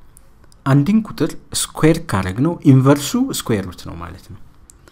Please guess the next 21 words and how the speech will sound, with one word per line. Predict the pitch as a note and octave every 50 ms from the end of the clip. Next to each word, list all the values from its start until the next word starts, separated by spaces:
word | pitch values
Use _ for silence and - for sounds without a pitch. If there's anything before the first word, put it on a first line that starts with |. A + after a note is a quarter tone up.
| _ _ _ _ _ _ _ _ _ - _ _ _ _ _ - _ _ _ _ _ _ _ _ _ _ _ _ _ _ _ _ - - - - - _ - - - - - - - - - - - - - - - _ - - -
And | A2 A2 A2 A2 G#2+ G#2+ G2 G2 F#2+ -
second | - - D#3 D#3+ D#3+ - F3+ F3 E3+ C3+ G#2 G2
one | F#2 F#2 G#2 C3+ F#3+ A3 A3 - -
ወይም | - G2+ F#2+ F#2 F#2
ሁለተኛው | - C3 C#3 C#3 C#3 C#3 - G#2 G#2 A#2 C#3 D3 -
the | A#2 A2 A2+
symbol | - - - F#3+ F#3 F3+ E3+ D#3 D#3 D3+
of | D3 C#3+ - -
square | - - - - - B2 A2+ G#2+
root. | A#2+ B2 G#2 - - - - - - -
ስኩዌር | - - - - E3 D#3+
ሩት | E3 F3 E3 -
የራሱ | - A#2 B2+ C3 C3 -
የሆነ | C#3 B2+ C3+ -
ሲምቦል | - - - F#2+ G2 B2 D3+ A#2
አለው። | F2 F2 F2 G2 - _ _ _ - - _ _ - - - - - _ -
The | G#2+ G2 F2 -
s-፣ | - - - - - - - - - - -
the | G#2 G#2+ G#2+ G2+ F#2+ F#2+ - - - - - - - - - - -
symbol | - - - D#3+ D3 C#3+ C3 G2 E2+ - - - - - - - - - - - - - _ - - - - - - -
ወይም | G2 G2+ A2+ C#3+